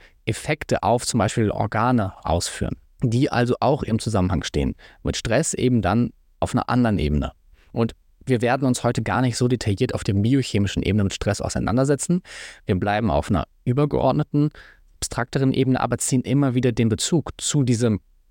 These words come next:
grundlegenden Konstrukt, wie Stress denn auf körperlicher Ebene vermittelt wird, um auch zu verstehen, was passiert im Körper und wo setzen wir gerade an, um uns hier zu helfen.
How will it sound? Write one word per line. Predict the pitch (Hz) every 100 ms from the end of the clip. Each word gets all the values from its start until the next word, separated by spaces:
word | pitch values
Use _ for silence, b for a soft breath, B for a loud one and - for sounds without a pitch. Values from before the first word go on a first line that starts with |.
| _
grundlegenden | - 110 151 156 131 120
Konstrukt, | - 107 - 131 127 B B B
wie | 101 123
Stress | 120 - 117 131 -
denn | 110
auf | 101 -
körperlicher | - 120 117 110 90 -
Ebene | 117 110
vermittelt | - 107 135 143 117
wird, | 90
um | 95
auch | 117
zu | - -
verstehen, | 95 - 123 127 B B - - -
was | 87
passiert | - 85 - 135
im | 147
Körper | - 156 175 185 B B _
und | - 104 110
wo | 131
setzen | 110 123 - 123
wir | 107
gerade | 110 92 -
an, | 113 98 -
um | 113
uns | 107 98
hier | 107
zu | -
helfen. | - 107 - -